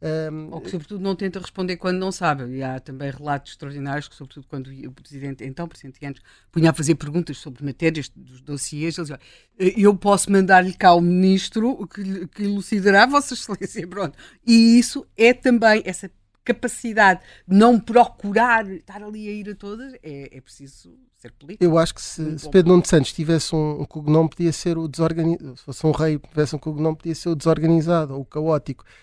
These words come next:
Speaker 1: E obviamente que aí não, não se pe-, não se espera que ele tente ser um executivo organizado, é outra coisa, é mais um, um, um, um, um ator da política mesmo. E portanto vamos ver, seria esse o grande, o grande problema.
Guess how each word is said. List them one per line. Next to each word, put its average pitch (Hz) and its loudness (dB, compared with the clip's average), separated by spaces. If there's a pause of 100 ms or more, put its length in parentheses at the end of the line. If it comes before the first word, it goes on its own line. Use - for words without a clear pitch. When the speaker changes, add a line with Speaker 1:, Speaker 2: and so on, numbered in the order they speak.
(160)
Speaker 1:
E 151 -2
obviamente 156 2
que - 0
aí 156 4 (340)
não, 160 2
não 160 -2
se - -6
pe-, 165 2
não 160 2
se - -6
espera 160 -2
que - -8
ele 156 -6
tente 160 0
ser 165 -2
um 160 0
executivo 156 -8
organizado, 151 0 (320)
é 160 0
outra 170 4
coisa, 147 0 (100)
é 139 -6
mais 147 0
um, 147 -2
um, 143 -10 (100)
um, 147 -14
um, 143 -14 (120)
um 139 -4
ator 151 -2
da 147 0
política 151 -6
mesmo. 139 0 (320)
E 139 -8
portanto 139 -8
vamos 151 2
ver, 160 2 (180)
seria 151 2
esse - -4
o 156 0
grande, 147 2
o 143 -8
grande 143 -2
problema. 139 -6